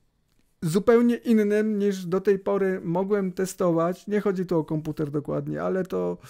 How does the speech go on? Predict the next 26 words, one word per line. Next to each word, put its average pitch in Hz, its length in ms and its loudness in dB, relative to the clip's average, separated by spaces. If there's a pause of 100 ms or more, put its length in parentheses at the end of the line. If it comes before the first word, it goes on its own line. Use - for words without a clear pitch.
(580)
przyjdzie, 208 540 2 (280)
powiem, 170 460 2
tak. 151 320 -8 (240)
Jeżeli 185 220 2
ktoś 208 200 4
wytrzymał 208 580 2
do 170 160 -4
końca, 202 360 0
napiszcie 220 460 -2
w - 60 -6
komentarzu 175 760 -2
wolność, 196 640 0
open 151 360 -2
source. 143 560 -6
Tyle. 175 360 4 (180)
Obojętnie 226 460 2
czy 151 140 -6
dużymi, 185 480 2
czy 147 140 -6
małymi. 151 440 -2 (800)
E, 170 340 -4 (520)
i, 233 40 -4
i 196 60 -4
tyle, 160 380 0
no. 156 340 -6 (1500)
Dobra, 185 420 2